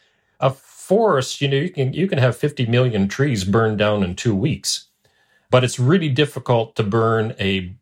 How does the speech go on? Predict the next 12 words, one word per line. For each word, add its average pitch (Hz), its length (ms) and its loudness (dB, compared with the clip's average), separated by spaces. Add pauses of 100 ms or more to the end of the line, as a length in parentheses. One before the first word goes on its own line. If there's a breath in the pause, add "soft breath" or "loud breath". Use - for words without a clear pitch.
healthy 120 380 0
bog 98 340 -2
or 87 100 -8
fen. 92 500 -4 (140)
In 104 120 -4
fact, 104 340 -2
wildfire 104 600 0
fighters 98 420 -4
will 98 140 -2
tell 120 260 0
you 101 280 -2
that 101 280 -2